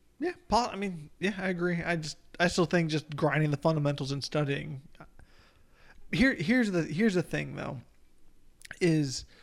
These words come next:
let's say you grind the hours and study.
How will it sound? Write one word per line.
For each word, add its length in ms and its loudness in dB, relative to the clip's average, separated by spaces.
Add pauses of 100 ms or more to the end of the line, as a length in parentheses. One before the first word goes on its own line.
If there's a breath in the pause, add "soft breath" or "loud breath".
(200 soft breath)
let's 220 -2
say 100 0
you 320 2 (460)
grind 380 2
the 100 0
hours 340 4
and 100 -4
study. 500 2